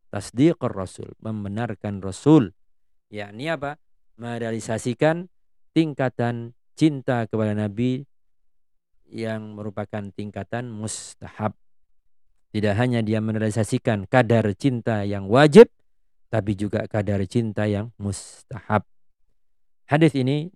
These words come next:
diriwayatkan dalam As-Sahihain nin-, dari hadis Abi Sa'id Al-Khudri. Baik, itulah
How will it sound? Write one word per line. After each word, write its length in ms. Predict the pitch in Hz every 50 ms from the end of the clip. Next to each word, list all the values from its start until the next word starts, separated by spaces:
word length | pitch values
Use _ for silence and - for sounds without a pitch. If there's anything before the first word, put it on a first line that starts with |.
| _ -
diriwayatkan 640 | 113 117 117 113 120 127 123 - - 117 113 113
dalam 300 | 107 101 98 101 101 101
As-Sahihain 1000 | - 104 - - - 98 - 104 92 - - 107 113 123 131 139 139 143 147 143 - _ _ _ _ _ _ _ -
nin-, 280 | - 110 107 104 104 98
dari 280 | 98 104 104 101 98
hadis 400 | 92 - 101 95 92 101 101 - _ _ _ _ _ _ _ _ _ _ _ -
Abi 240 | 104 98 98 95
Sa'id 560 | 90 - - 101 104 107 110 110 110 113 110 _ _
Al-Khudri. 1120 | - - 101 98 92 - - - 107 98 92 98 95 92 92 92 87 87 87 85 85 92 98 - _ _ _ _ _ _ _ _ _ _ _
Baik, 240 | _ - 110 107 107
itulah 400 | - 143 135 185 175 170 170 165